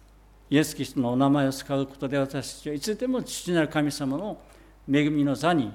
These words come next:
近づくことができる。これが恵みだと言ってるわけですね。何か頑張っていいことをして、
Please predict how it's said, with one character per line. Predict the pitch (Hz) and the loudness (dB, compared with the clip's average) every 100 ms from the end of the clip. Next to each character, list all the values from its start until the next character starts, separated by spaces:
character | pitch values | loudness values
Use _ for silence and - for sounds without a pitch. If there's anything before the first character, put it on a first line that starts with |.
| - | -12
近 | - - 151 | -12 2 2
づ | 127 | 2
く | - | -8
こ | 110 | -8
と | 190 | -6
が | 170 | -6
で | - 135 | -4 -4
き | 190 | -4
る。 | 120 104 - - - | -6 -10 -20 -20 -20
こ | - 180 | 2 4
れ | 202 | 6
が | 214 | 4
恵 | 160 123 147 190 | 4 4 6 4
み | 196 | 2
だ | 202 98 | -4 0
と | 147 107 - - - - - | 2 2 -4 -20 -20 -20 -2
言 | 139 | -2
っ | |
て | - 135 | 2 2
る | |
わ | 117 | 2
け | 110 | -4
で | - | -16
す | - | -10
ね。 | 147 247 - - - - - - - - - - - - - - | -10 -10 -18 -20 -20 -20 -20 -20 -20 -20 -20 -20 -20 -20 -18 2
何 | 143 135 | 4 4
か | 123 | 2
頑 | 123 135 143 | 4 6 6
張 | |
っ | 143 - | 4 2
て | 139 120 - | -2 -2 2
い | 160 | 2
い | |
こ | 165 143 | 2 -2
と | 147 | -2
を | |
し | 131 | -6
て、 | - 190 156 | -4 -4 -4